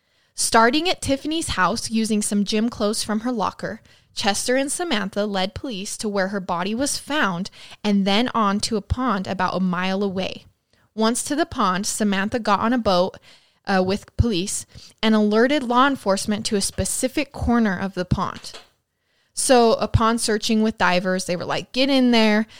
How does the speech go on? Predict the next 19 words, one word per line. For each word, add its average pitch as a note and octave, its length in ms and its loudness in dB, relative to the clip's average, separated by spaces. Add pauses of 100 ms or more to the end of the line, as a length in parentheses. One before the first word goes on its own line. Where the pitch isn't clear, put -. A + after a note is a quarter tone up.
(200)
Police A3+ 400 0
pulled D4+ 260 0
out G#3 380 2
a F3+ 80 -6
brown F#3 580 -2
polka G3 360 -4
dot F3+ 400 -4
bed F#3 240 -4
sheet - 380 -6
that - 80 -8
had F#3 140 -6
been F3 220 -4
weighed F3+ 260 -4
down F#3 300 -4
with G3+ 180 -6
rocks - 440 -6
in E3+ 80 -6
the - 80 -8
pond. - 500 -14